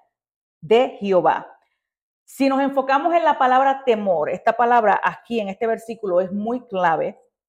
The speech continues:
es el respeto que nos lleva a obedecer al ser más sabio del universo.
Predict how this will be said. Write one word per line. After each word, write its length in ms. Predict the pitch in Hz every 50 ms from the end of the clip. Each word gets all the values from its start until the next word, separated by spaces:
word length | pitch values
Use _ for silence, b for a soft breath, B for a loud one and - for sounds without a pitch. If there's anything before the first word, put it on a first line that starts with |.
| _ _ _ _ _ -
es 180 | 208 202 -
el 160 | 240 214 180
respeto 640 | 185 202 190 - - - 233 220 202 214 - 175 185 B B B B B B
que 120 | - 214
nos 200 | 214 196 185 151
lleva 200 | 180 208 208 226
a 180 | 226 226 196 196
obedecer 680 | 202 190 190 185 170 180 180 180 - - 233 233 233 -
al 180 | - 190 180 180
ser 340 | 180 - - 214 220 - -
más 480 | 190 185 190 202 208 233 226 - -
sabio 440 | - 240 233 233 233 233 240 240 - -
del 200 | 180 165 185 180
universo. 520 | 170 170 165 156 165 143 - - - -